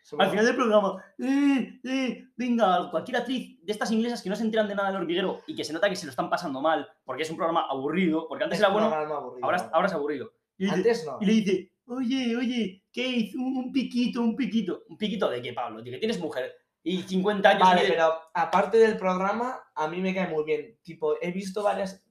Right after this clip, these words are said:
Speaker 1: dos o tres entrevistas que dio y, hostia,
Speaker 2: Vale,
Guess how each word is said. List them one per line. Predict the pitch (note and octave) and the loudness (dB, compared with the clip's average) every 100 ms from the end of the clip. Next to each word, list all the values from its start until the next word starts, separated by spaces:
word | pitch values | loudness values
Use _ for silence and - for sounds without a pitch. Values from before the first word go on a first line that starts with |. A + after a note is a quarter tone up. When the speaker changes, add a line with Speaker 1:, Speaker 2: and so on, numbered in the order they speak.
| D#3 | -6
Speaker 1:
dos | F3+ F#3 | -4 -4
o | F#3 | -6
tres | F#3 F#3 | -6 -6
entrevistas | F3 F3 F#3 F#3 C3+ - | -4 -2 -2 -2 -6 -8
que | C3+ | -10
dio | C3+ D#3+ G3+ G#3+ _ _ _ _ - | -6 -2 -2 -2 _ _ _ _ -12
y, | C#3 | -8
hostia, | C3 - D3 C3+ - | -8 -8 -4 -4 -4
Speaker 2:
Vale, | B2 | -4